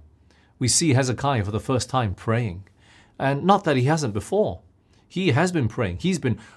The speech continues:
he wrought great revival throughout the whole of the land of Judah. And even the surrounding nation up there in Israel had come back to, to worship as well. We saw very clearly that God was with him. But now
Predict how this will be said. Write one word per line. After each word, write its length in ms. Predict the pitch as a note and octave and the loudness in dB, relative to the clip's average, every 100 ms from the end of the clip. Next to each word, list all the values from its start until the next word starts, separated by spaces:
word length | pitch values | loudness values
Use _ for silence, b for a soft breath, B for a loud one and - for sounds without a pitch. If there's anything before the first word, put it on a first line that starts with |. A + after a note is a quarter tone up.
| B - | B -12
he 200 | - F3 | -2 2
wrought 380 | G#2+ D3 - G#2+ | 4 4 2 2
great 240 | C#3+ E3+ | 2 4
revival 500 | A2+ F#2+ D3 D#3+ G#2 | 0 4 2 2 0
throughout 300 | - C3+ A2 | 0 0 0
the 80 | G#2+ | -4
whole 760 | - C#3+ F3+ C3+ G#2+ G2+ F#2+ - | -2 2 2 2 2 0 -2 -4
of 160 | G2+ G#2+ | -4 -4
the 140 | F#2+ B - | -8 B -2
land 280 | A#2 D3 B2 | 2 2 0
of 120 | F#2 | 0
Judah. 380 | A2+ G3 E2 - b b b | 0 0 -2 -10 b b b
And 160 | A#2+ A2 | 2 4
even 260 | D3 D3+ A2 | 6 4 2
the 80 | |
surrounding 440 | F#2 - B2+ B2 G#2+ | 0 -2 0 0 0
nation 400 | A#2+ A#2+ G2 E2+ b b | 0 -2 -6 -8 b b
up 180 | B2+ A#2+ | -6 -2
there 220 | B2 C3 | 0 2
in 100 | G2+ | 2
Israel 340 | D3+ D#3 G#2 F2+ | 2 0 -2 -2
had 180 | G#2 | -6
come 280 | - C3+ B2 | -4 -2 0
back 260 | A2+ C3+ - | 0 -2 -4
to, 160 | G#2 F#2 b - | -6 -8 b -2
to 120 | A#2+ | -2
worship 500 | F2+ B2 D3+ - - | 2 2 2 -2 -8
as 180 | G2 - | -10 -2
well. 300 | B2 C#3+ F#2+ B B - | 0 0 -4 B B -4
We 120 | A#2 | -2
saw 240 | - C3+ | 0 0
very 240 | A2 B2+ A2+ | 0 0 -2
clearly 440 | - B2+ E3+ D3 | -2 6 6 6
that 180 | G2+ F#2 | 0 -2
God 180 | A#2+ A#2 | -2 0
was 240 | G2+ F2+ | -2 -2
with 160 | B2+ B2+ | -2 0
him. 140 | G#2+ | -2
But 140 | F2+ F#2 | -2 -2
now 420 | C3 E3 B2+ | 0 0 -2